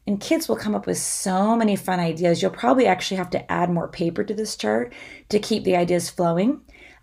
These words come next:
I like to do it for a couple of days at least before I ask students to start writing their own piece,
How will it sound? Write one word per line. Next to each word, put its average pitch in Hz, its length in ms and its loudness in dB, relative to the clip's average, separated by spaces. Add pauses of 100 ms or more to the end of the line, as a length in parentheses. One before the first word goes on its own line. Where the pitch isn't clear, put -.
I 214 120 6
like 269 220 6
to 226 100 0
do 208 200 6
it - 100 0
for 185 160 0
a 175 100 0
couple - 300 0
of 180 80 4
days 175 260 2
at - 140 -2
least 180 460 -2
before 185 300 2
I 180 40 6
ask 175 300 0
students 170 360 -2
to 175 60 -4
start 175 280 -2
writing 165 240 0
their 151 200 -6
own 165 280 -4
piece, - 440 -10